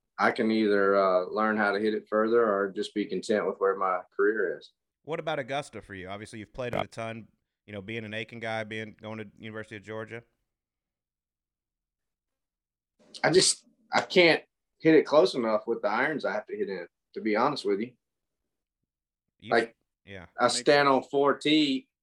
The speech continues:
Speaker 1: one under par or even every year, and I'm like, "Okay, I've gotta play four, five, six, seven in even par to compete," and I can't do it.
Speaker 2: I hit driver on four when I played after your foundation event. <laughs>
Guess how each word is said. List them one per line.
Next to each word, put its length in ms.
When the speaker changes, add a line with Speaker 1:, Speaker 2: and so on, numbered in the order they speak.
Speaker 1:
one 260
under 260
par 520
or 220
even 420
every 300
year, 280
and 100
I'm 100
like, 220
"Okay, 540
I've 280
gotta 200
play 220
four, 280
five, 300
six, 440
seven 460
in 340
even 360
par 380
to 120
compete," 600
and 140
I 80
can't 320
do 160
it. 100
Speaker 2:
I 80
hit 140
driver 380
on 140
four 420
when 120
I 80
played 220
after 180
your 80
foundation 500
event. 300
<laughs> 60